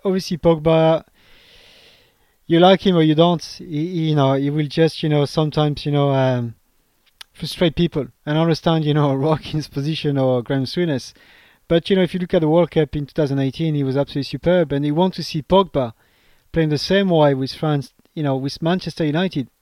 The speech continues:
But it's not happening. And, uh, United has been struggling for a while. And, um, is it down to Paul Pogba? I'm not so sure. I think it's more or less, you know, a, a collective issue.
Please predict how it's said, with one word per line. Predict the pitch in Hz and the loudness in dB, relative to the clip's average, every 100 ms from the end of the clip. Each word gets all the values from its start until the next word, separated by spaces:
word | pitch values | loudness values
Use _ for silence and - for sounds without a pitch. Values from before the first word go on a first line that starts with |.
| _ | _
But | 143 | -10
it's | - | -6
not | 165 | -2
happening. | 160 190 165 127 123 | 0 0 -2 -2 -4
And, | 127 127 | -4 -4
uh, | 131 127 | -2 -2
United | 127 147 156 143 | -2 -2 -4 -4
has | 147 | -8
been | 127 | -8
struggling | 127 - 147 143 | -10 -4 -4 -4
for | 143 143 | -6 -4
a | 135 | 0
while. | 139 151 151 147 - _ - - - _ _ _ _ | 2 4 2 -2 -10 _ -20 -20 -20 _ _ _ _
And, | 143 147 147 160 | -2 -2 0 0
um, | 156 151 151 151 - _ | 2 4 4 2 -4 _
is | 147 | -10
it | 156 | -4
down | 170 165 | -2 -2
to | - | -4
Paul | - 170 | -2 -2
Pogba? | - 175 156 170 165 | 4 2 4 2 0
I'm | 147 | -8
not | 151 147 | -10 -6
so | 156 | -8
sure. | - 185 135 | -6 -4 -4
I | |
think | - 151 | -4 -10
it's | 143 - - | -10 -12 -6
more | 151 | -2
or | 147 | -2
less, | 135 - | -4 -4
you | |
know, | 139 135 | -2 -2
a, | 131 131 - 123 | -2 -4 -10 -16
a | |
collective | - 170 165 160 135 117 _ _ _ _ _ _ - | -6 -4 -4 -6 -8 -12 _ _ _ _ _ _ -4
issue. | 190 190 - 131 | -4 -4 -4 -6